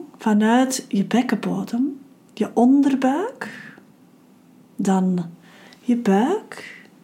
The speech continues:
je zonnevlecht en de onderkant van je ribben helemaal met jouw adem. Je start echt onderaan en je vult als het ware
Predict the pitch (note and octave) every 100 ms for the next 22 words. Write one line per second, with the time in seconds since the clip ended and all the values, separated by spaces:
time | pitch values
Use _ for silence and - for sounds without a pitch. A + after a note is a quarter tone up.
0 | - F#3+ E3 G3+ C#4 D4 D4+ E4 F#4+ -
1 | - F3 E3+ - B3+ C#4 C#4 C4+ A#3 A3+
2 | A#3 - G#3 G3+ G3 G#3+ G#3+ A3 - -
3 | - - - G3 C4 D4 B3+ G#3+ G#3 G#3+
4 | - G#3 E3+ - F#3 F#3 - F#3 F#3 F#3
5 | F3+ F#3+ - - _ _ _ - - _
6 | _ _ _ _ _ _ _ _ - _
7 | _ _ _ _ _ _ _ _ - -
8 | A3 G3 - - D4 D4 - A#3 A#3+ -
9 | - C4 C#4 C4 A#3 G#3+ G#3 G#3 A3 A#3+
10 | - - - G3+ G3 F#3+ G#3 D4 E4+ G#3+
11 | G3+ G#3 G#3 G#3 G3+ G3 G3+